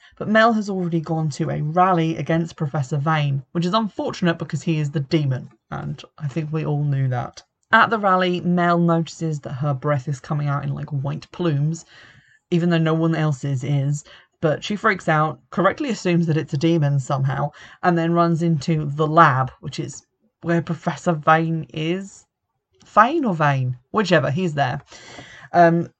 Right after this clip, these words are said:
also, the guy who she punched in the nose is there. His name is Cameron. I sincerely hope we never see him again. But he, but Professor Vane then reveals himself to be an ice demon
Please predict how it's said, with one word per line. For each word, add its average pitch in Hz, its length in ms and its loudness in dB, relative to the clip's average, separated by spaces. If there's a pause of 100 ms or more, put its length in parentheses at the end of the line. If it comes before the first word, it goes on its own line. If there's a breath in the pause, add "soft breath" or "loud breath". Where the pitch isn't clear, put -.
also, 226 340 4
the 180 140 2
guy 180 260 6
who 165 80 6
she 165 160 -2
punched 156 280 -4
in 156 80 0
the 151 60 0
nose 160 280 2
is 151 100 -2
there. 156 280 0
His 156 260 0
name 156 180 2
is 143 140 0
Cameron. 151 680 0 (180)
I 151 60 -2
sincerely 156 400 0
hope 151 240 -2
we 151 60 -2
never 139 200 -2
see 147 160 -8
him 139 160 0
again. 151 420 -2 (640 loud breath)
But 147 380 4 (140)
he, 226 500 0 (540)
but 220 100 4
Professor 294 340 0
Vane 220 260 0
then 185 120 4
reveals 175 320 0
himself 214 340 -4
to 214 80 -8
be 240 100 -6
an - 80 -10
ice 143 260 -2
demon 151 420 -6